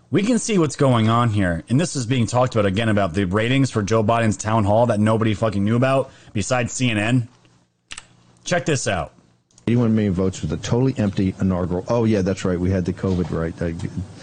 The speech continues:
Speaker 2: B S on that, okay? A totally empty inaugural. Can't get any ratings when he's on any T V for any speech, right? Nothing on his website, no traffic. And he goes to a second town hall, and there's literally no people lining the streets. I see him, just protesters, Trump supporters.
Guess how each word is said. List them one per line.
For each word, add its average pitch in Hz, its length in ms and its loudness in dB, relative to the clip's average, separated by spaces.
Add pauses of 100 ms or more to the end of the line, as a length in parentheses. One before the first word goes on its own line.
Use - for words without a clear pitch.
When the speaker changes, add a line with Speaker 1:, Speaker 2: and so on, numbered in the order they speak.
(500)
Speaker 2:
B 107 200 2
S 90 280 -4
on 82 120 -2
that, 80 220 -4 (400)
okay? 92 400 -2 (460)
A - 80 -4
totally 131 340 0
empty 113 300 0
inaugural. 90 580 -2
Can't 127 220 0
get 107 160 -2
any 120 220 2
ratings 107 340 2
when 90 80 0
he's 85 80 0
on 95 180 -6
any 107 200 2
T 101 200 0
V 95 160 0
for - 160 -4
any 107 160 0
speech, 95 500 -4 (440)
right? 101 200 -2
Nothing 113 280 0
on 120 100 2
his 113 120 0
website, 101 520 0
no 110 200 2
traffic. 107 500 -2 (400)
And 101 100 0
he 92 60 0
goes 117 380 0
to 117 100 -2
a 92 80 -2
second 123 340 -2
town 95 280 -2
hall, 92 360 -2
and 104 100 0
there's 90 160 0
literally 104 360 2
no 110 420 2
people 113 320 0
lining 98 280 0
the 104 60 0
streets. 95 360 -2
I - 20 -2
see 101 160 -2
him, 98 80 2
just - 260 -6
protesters, 104 640 -2
Trump - 320 -4
supporters. 85 580 -4